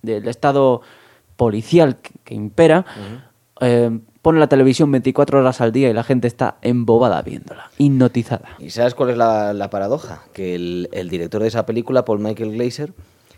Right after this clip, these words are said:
Speaker 2: después de alguna otra película en cine, al final Kazam, lo único que ha hecho es televisión y anteriormente había hecho televisión pues como, eh, dirigiendo episodios de Starsky Hutch o de,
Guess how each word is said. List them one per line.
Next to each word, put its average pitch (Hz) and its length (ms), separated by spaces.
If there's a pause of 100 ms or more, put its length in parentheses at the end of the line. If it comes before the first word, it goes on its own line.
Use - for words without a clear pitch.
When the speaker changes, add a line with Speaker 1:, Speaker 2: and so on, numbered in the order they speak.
(400)
Speaker 2:
después 143 680
de 101 1400
alguna 120 240
otra 127 160
película 110 340
en 101 100
cine, 131 440
al 101 140
final 101 280
Kazam, 131 480
lo 95 240
único 120 280
que 127 60
ha 117 40
hecho - 200
es - 140
televisión 110 580
y 92 120
anteriormente 95 560
había 104 140
hecho 107 140
televisión 101 440
pues 127 120
como, 82 440 (640)
eh, 85 160
dirigiendo 104 560
episodios 110 520
de 107 120
Starsky 104 360
Hutch 123 560
o 98 200
de, 87 640